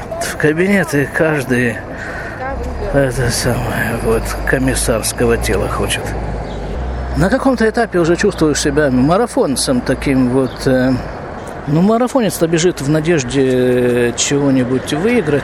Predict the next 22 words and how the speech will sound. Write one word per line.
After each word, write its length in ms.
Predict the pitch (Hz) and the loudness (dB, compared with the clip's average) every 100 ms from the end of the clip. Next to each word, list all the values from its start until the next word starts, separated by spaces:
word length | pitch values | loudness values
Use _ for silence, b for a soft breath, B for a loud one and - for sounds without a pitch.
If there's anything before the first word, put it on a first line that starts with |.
| - | -2
наверное, 320 | 117 113 117 | -2 -2 0
все-таки, 480 | - 123 113 107 123 | 0 0 -2 -2 -2
или, 180 | 123 127 | 0 0
по 60 | 143 | 0
крайней 400 | - 143 139 135 | 0 0 2 2
мере, 220 | 131 127 120 139 | 2 0 0 0
добежать. 420 | 135 170 214 226 - - - - - - - | 0 2 2 0 -4 -8 -8 -10 -10 -10 -2
А 240 | 135 156 | 0 2
у 160 | 160 165 | 2 2
меня 300 | 180 196 220 | 2 2 2
не, 200 | 185 131 | 2 2
у 20 | 131 | 2
меня 200 | 156 190 | 2 2
нет 140 | 127 - | 0 0
такой 240 | 120 123 | 0 0
надежды. 480 | 123 113 117 123 120 - - - - - - - - - - - 143 - 180 | 0 0 0 0 -2 -2 -4 -4 -4 -2 -2 -2 0 0 0 -2 -2 0 2
Ну, 160 | 240 226 - 165 180 | 2 0 -2 -2 0
нет, 180 | 160 107 143 | 0 0 0
наверное, 340 | 226 311 285 | 0 2 2
у 60 | 247 | 2
меня 180 | 226 220 | 2 2
все-таки 560 | - 185 - 185 147 | 0 0 0 0 0